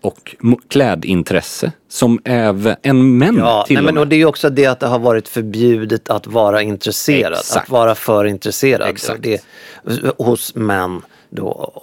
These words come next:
Speaker 1: Ja,
Speaker 2: av kläder.
Speaker 1: men det blir så märkligt också när det övergreppet vi skojar om, det här när någon ska knyta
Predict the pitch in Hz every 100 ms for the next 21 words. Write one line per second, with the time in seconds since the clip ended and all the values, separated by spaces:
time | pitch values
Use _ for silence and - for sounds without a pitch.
0 | - 104 98 95 - - - 120 123 123
1 | 131 123 120 107 - 113 101 101 - 113
2 | 120 113 87 - - 185 - 87 - 90
3 | 87 87 87 - _ _ _ _ _ _
4 | 95 90 107 104 - _ _ _ _ _
5 | _ - _ - - - - _ - 135
6 | 110 95 90 110 104 - 147 - 120 113
7 | 113 82 67 73 113 _ - _ _ _
8 | _ - 95 95 85 82 - 101 104 104
9 | 95 - - - 117 104 - _ 117